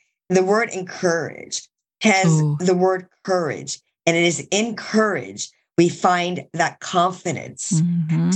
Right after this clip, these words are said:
Speaker 1: So it is really important and, and so critical to find that. That's why I really like to connect with these people. Th-, those who are listening, this is not an accident that you fell upon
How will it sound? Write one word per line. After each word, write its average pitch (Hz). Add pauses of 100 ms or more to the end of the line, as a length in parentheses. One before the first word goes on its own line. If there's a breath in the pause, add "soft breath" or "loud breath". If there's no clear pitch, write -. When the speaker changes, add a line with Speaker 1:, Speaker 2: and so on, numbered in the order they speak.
(160)
Speaker 1:
So 170 (160)
it 185
is 185
really 214
important 185
and, 170
and 165
so 202 (600)
critical 226 (260)
to 190
find 196
that. 143
That's 190
why 196
I 175
really 185
like 170
to 180
connect 175
with 156
these 143
people. 165 (140)
Th-, 147
those 196
who 208
are 196
listening, 175
this 160
is 170
not 180
an 180
accident 180
that 165
you 160
fell 196
upon 160